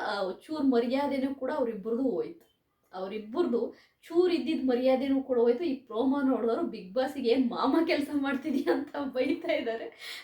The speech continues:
ನನಗೆ ಈ ಪ್ರೊಮೋ ನೋಡಿದ್ಮೇಲೆ, ಗುರು, ಒಂದ್ ಗೇಮಿಗೋಸ್ಕರವಾಗಿ ಒಂದು ವರ್ಲ್ಡ್ ಶೋ, ಆಯ್ತಾ, ಏಳೆಂಟು ಕೋಟಿ ಜನ ನೋಡುವಂತಹ ಒಂದು ಬಿಗ್ಗೆಸ್ಟ್ ರಿಯಾಲಿಟಿ ಶೋ ಅಲ್ಲಿ ಈ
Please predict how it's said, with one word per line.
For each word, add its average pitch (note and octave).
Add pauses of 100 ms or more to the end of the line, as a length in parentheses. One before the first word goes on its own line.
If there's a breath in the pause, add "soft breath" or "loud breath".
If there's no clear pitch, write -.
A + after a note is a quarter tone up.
ನನಗೆ E4
ಈ F#4+
ಪ್ರೊಮೋ D#4+
ನೋಡಿದ್ಮೇಲೆ, C4
ಗುರು, D#4
ಒಂದ್ B3
ಗೇಮಿಗೋಸ್ಕರವಾಗಿ B3+
ಒಂದು G3+
ವರ್ಲ್ಡ್ D#4+
ಶೋ, - (280)
ಆಯ್ತಾ, A3 (200 soft breath)
ಏಳೆಂಟು C#4
ಕೋಟಿ B3
ಜನ A3 (120)
ನೋಡುವಂತಹ G3+
ಒಂದು A3+
ಬಿಗ್ಗೆಸ್ಟ್ A3+
ರಿಯಾಲಿಟಿ B3+
ಶೋ F#3+
ಅಲ್ಲಿ G3 (440 loud breath)
ಈ E4